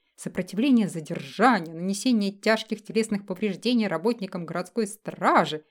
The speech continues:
находящимся при исполнении, нарушение спокойствия. В общем, ужас.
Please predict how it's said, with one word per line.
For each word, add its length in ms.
находящимся 680
при 140
исполнении, 720
нарушение 420
спокойствия. 880
В 80
общем, 380
ужас. 720